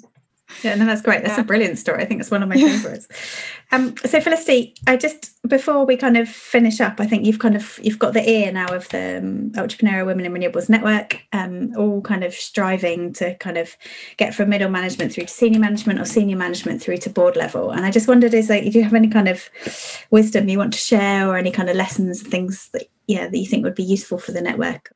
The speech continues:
Speaker 1: I suppose I, I'm still learning, so it's not, uh, wisdom seems a bit grandiose. I, I suppose my one bit of advice would be, if anything, to kind of really focus on what you're great at and then do it. So for me, I, I think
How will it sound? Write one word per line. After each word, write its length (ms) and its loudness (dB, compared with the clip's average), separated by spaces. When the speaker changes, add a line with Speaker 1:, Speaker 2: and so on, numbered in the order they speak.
Speaker 1:
I 100 -2
suppose 380 -2
I, 180 -2
I'm 200 -2
still 240 -4
learning, 580 -4
so 140 -10
it's 260 -6
not, 200 -8
uh, 80 -4
wisdom 460 -2
seems 400 -4
a 40 -6
bit 220 -6
grandiose. 760 -8
I, 60 -4
I 40 -6
suppose 520 -6
my 200 -2
one 280 -2
bit 240 -2
of 80 -18
advice 840 -12
would 180 -10
be, 280 0
if 200 -4
anything, 560 -6
to 120 -20
kind 200 -8
of 80 -6
really 240 0
focus 680 -6
on 200 2
what 180 0
you're 140 0
great 500 -4
at 280 -6
and 140 0
then 260 0
do 220 -4
it. 180 -4
So 240 -4
for 160 -8
me, 600 -4
I, 100 -16
I 80 -6
think 420 -8